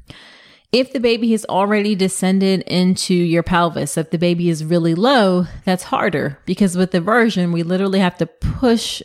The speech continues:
up the bottom part of the, the baby and then rotate it. If the baby is down in the pelvis, it's,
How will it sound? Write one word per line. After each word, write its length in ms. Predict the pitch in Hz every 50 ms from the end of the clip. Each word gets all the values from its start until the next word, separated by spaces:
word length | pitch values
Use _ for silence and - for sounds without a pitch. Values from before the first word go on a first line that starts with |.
| -
up 160 | - 202 190 - -
the 180 | 180 180 190 170
bottom 340 | 156 175 160 160 165 170 170
part 300 | - - 165 151 - -
of 140 | 160 156
the, 120 | - 165 170 - _ _ -
the 60 | -
baby 520 | 165 165 175 190 202 214 190 202 196 185 - - - - - - - - _
and 300 | - 170 170 180 175 165
then 280 | 170 185 180 175 185 185
rotate 520 | 190 190 202 214 214 - 247 240 262 302 359
it. 220 | 415 453 427 - - - - - - - - _ - -
If 140 | 196 196 185
the 100 | 202 185
baby 280 | 180 190 185 180 185
is 80 | 180 170
down 240 | - 190 180 170 175
in 120 | 175 170
the 60 | 165
pelvis, 540 | 165 - 196 185 190 190 202 208 208 196 - -
it's, 140 | 175 -